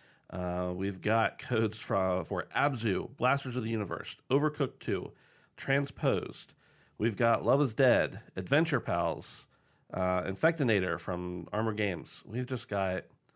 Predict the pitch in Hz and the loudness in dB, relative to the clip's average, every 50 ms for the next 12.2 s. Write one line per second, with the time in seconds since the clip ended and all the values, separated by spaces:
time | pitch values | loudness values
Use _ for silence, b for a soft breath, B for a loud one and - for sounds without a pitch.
0 | _ _ _ _ _ - 101 98 95 87 - - - 110 104 101 98 98 95 - | _ _ _ _ _ -6 -4 -4 -4 -4 -6 -4 -2 -2 0 0 -2 -2 -4 -8
1 | - 92 90 87 85 85 82 - - - - - - - - - 90 87 85 82 | -10 -10 -8 -6 -4 -4 -6 -6 -10 -16 -20 -20 -20 -18 -12 -8 -8 -8 -8 -8
2 | - 87 85 85 85 85 85 85 87 85 85 b b b b b b b b - | -10 -12 -10 -8 -8 -6 -6 -6 -6 -8 -10 b b b b b b b b -10
3 | 90 90 92 92 101 98 98 87 90 90 90 87 85 90 78 85 87 90 87 87 | -8 -6 -4 -4 -2 -2 -4 -4 -4 -4 -4 -4 -2 -2 -4 -4 -4 -4 -4 -4
4 | 85 - 87 87 90 87 104 98 95 113 110 110 107 107 104 101 95 95 92 95 | -2 -2 -2 -2 -2 -2 -2 0 2 2 4 4 4 4 4 4 2 2 0 0
5 | 92 - - - - - - - 110 104 110 - 85 98 - 113 - - 123 120 | 0 -2 -4 -10 -14 -16 -10 -4 -2 0 0 0 0 -2 -2 -4 -2 2 2 2
6 | 117 113 107 101 104 95 - 104 101 101 98 98 95 - - - 101 107 113 107 | 2 2 0 -2 -2 -2 -4 -4 -2 -2 -2 -2 -2 -2 -2 0 2 4 4 4
7 | 107 95 - _ _ _ _ _ _ _ _ - - - - - 98 101 98 98 | 2 2 -2 _ _ _ _ _ _ _ _ -16 -14 -14 -6 -2 2 4 4 4
8 | 92 - - 101 101 107 104 104 104 104 - - B B B B B B B - | 2 0 -2 0 2 2 2 2 2 0 -2 -6 B B B B B B B -2
9 | - 90 90 90 90 73 87 87 92 - - 95 92 87 - - 104 - - - | 0 0 2 2 0 2 2 2 2 2 0 -2 -4 -4 -6 -8 -10 -8 -2 -2
10 | 147 - 117 104 - 101 95 92 95 90 - 90 92 90 87 90 - - - 92 | 0 0 0 -2 0 0 2 2 0 -4 -6 -6 -6 -6 -6 -6 -8 -8 -10 -10
11 | 90 90 82 82 - - - - 104 - - _ _ - - - 113 117 104 - | -10 -8 -8 -8 -8 -8 -8 -10 -12 -14 -16 _ _ -20 -8 -4 -2 -2 -2 -2
12 | - - - | -6 -10 -16